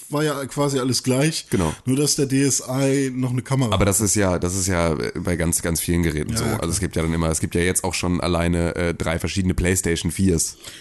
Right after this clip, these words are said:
Speaker 1: Und
Speaker 2: So, das ist ja die
Speaker 1: der
Speaker 2: Classic, die Slim und die
Speaker 1: gibt's
Speaker 2: Pro.
Speaker 1: jetzt schon wieder die, äh,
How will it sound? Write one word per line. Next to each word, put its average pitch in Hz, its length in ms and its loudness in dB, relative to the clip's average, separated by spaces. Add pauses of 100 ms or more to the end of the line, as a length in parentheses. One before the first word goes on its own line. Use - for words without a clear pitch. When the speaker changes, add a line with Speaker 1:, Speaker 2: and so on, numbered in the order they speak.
(180)
Speaker 1:
Und 135 300 2
Speaker 2:
So, 82 280 0
das - 180 -4
ist 95 180 0
ja 85 180 2
die 87 140 -2
Speaker 1:
der 143 100 4
Speaker 2:
Classic, 131 380 2
die 85 120 0
Slim 85 340 2
und 85 180 -2
die 85 60 0
Speaker 1:
gibt's - 180 0
Speaker 2:
Pro. 92 120 4
Speaker 1:
jetzt - 220 2
schon 143 240 0
wieder 151 240 2
die, 113 500 0 (380)
äh, 110 400 -4